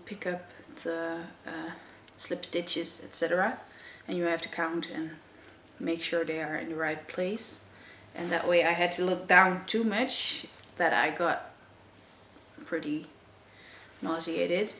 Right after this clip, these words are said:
And I thought, "No, two stripes at, uh, I think I did two stripes at the drive to Germany and two on the drive back."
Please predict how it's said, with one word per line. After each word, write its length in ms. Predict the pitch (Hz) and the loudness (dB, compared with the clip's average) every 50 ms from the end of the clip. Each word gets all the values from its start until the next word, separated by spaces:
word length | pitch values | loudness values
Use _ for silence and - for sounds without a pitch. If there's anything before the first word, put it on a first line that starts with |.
| - - - - | -18 -20 -14 -8
And 160 | - 175 175 | -4 0 0
I 80 | 165 156 | 0 0
thought, 360 | 160 - 156 151 147 - - - - - - - - - | 2 2 2 2 0 -2 -6 -14 -20 -20 -20 -20 -4 2
"No, 600 | 269 277 294 285 285 277 277 277 277 269 277 277 - - - - - - - | 6 8 10 10 10 10 10 8 8 6 4 2 -2 -8 -18 -20 -20 -10 -4
two 160 | - 247 233 | 0 0 0
stripes 640 | 233 - - - 190 180 175 175 175 - - - - - - - - - | 2 0 0 2 2 2 2 2 0 -4 -8 -12 -14 -18 -20 -12 -6 -4
at, 300 | 175 175 - - - - - - - - - | -2 -2 -2 -4 -8 -14 -20 -20 -14 -8 -6
uh, 360 | - 180 170 175 180 180 185 190 - - - - - - - - - - - - - - - - - - - | -6 -4 -4 -6 -6 -8 -8 -10 -12 -18 -20 -20 -20 -20 -20 -18 -18 -16 -16 -18 -18 -20 -20 -20 -20 -14 -6
I 100 | - - | -4 -4
think 240 | 214 - 226 240 226 | 0 2 2 2 4
I 100 | 226 208 | 4 4
did 220 | 202 196 185 180 - - - - - - - - - - - | 4 4 2 0 -2 -6 -16 -18 -20 -20 -20 -20 -14 -6 -2
two 180 | - 269 277 | 0 2 2
stripes 480 | 269 - - - 208 185 180 180 - - | 2 0 2 4 6 6 6 4 2 -2
at 80 | 180 | -4
the 60 | 180 185 | -6 -4
drive 400 | 185 190 180 175 175 170 170 170 - - - - - - - - - | 0 2 4 6 6 6 4 4 0 -12 -16 -18 -20 -20 -20 -12 -6
to 460 | - - 262 269 277 277 277 269 269 - - - - - - | -2 0 2 2 2 2 2 0 -2 -2 -6 -12 -14 -4 0
Germany 560 | - 233 226 226 220 220 214 214 214 214 208 - - - - 180 - - | 2 4 4 6 4 4 2 0 -2 -2 -4 -8 -10 -10 -12 -12 -10 -8
and 180 | 196 190 190 | -6 -6 -4
two 320 | - - 190 180 180 180 180 180 - - - - - | -2 -2 0 2 2 0 0 -2 -6 -8 -10 -8 -6
on 120 | - 175 175 | -4 -4 -2
the 80 | 170 | -2
drive 320 | 165 - 165 147 139 143 - - | 0 0 0 0 0 0 -2 -4
back." 400 | - 151 - - - - - - | -4 -4 -4 -4 -6 -12 -16 -16